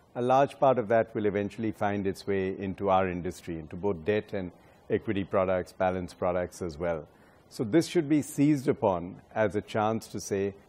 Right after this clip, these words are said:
the number of investors is going to expand, uh, dramatically, uh, both because of our demographics, but now because of this catalyst.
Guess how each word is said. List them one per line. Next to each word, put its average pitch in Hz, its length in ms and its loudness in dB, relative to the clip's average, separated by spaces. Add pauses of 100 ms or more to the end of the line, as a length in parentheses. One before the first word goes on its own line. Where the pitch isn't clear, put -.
(240)
the 110 80 -4
number 123 440 4
of 165 120 6
investors 143 560 2
is 107 120 -2
going 107 220 0
to 101 60 -2
expand, 98 580 -4 (640)
uh, 90 240 -2 (100)
dramatically, 101 720 0 (280)
uh, 90 140 -8 (180)
both 117 280 2
because 104 260 0
of 92 100 -6
our 92 120 2
demographics, 107 720 -2
but 113 120 -2
now 107 220 2
because 101 360 0
of 90 160 -4
this 95 180 -4
catalyst. 101 600 -4